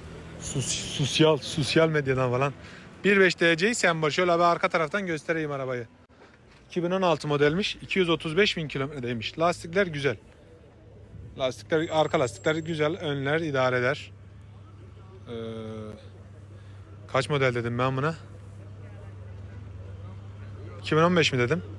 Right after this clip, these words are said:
İki yüz otuz altı bin kilometrede. Arka park sensörü var. Eksperine, boyasına, değişenine bakacağım abi. Şöyle sağ tarafına da bir bakayım. Courier var mı? Courier var abi, denk geliyor. Sağ taraftan da bakıyorum. Ezik, göçük herhangi bir şey göremedim. Bagajda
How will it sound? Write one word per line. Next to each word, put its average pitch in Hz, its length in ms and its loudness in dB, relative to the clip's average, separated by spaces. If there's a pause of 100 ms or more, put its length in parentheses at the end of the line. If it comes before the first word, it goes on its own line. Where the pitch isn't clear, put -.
(160)
İki - 140 2
yüz 160 100 2
otuz 156 200 4
altı 147 240 4
bin 170 100 -2
kilometrede. 147 480 0 (480)
Arka 143 300 2
park 165 220 4
sensörü 151 380 2
var. 143 240 2 (500)
Eksperine, 143 440 2
boyasına, 139 360 4
değişenine 147 420 2
bakacağım 120 360 0
abi. 107 200 -2
Şöyle 147 400 2 (480)
sağ 160 300 4
tarafına 151 360 2
da 143 120 2
bir 123 60 -2
bakayım. 131 340 -4
Courier 156 340 0
var 139 220 2
mı? 113 120 -10 (800)
Courier 165 280 6
var 156 200 6
abi, 131 260 2
denk 131 180 -2
geliyor. 123 540 -2 (340)
Sağ 170 260 6
taraftan 160 340 0
da 160 80 4
bakıyorum. 135 400 2
Ezik, 156 300 0
göçük 147 240 0
herhangi 147 340 0
bir 139 40 -4
şey 160 300 0 (520)
göremedim. 143 540 4 (140)
Bagajda 151 560 4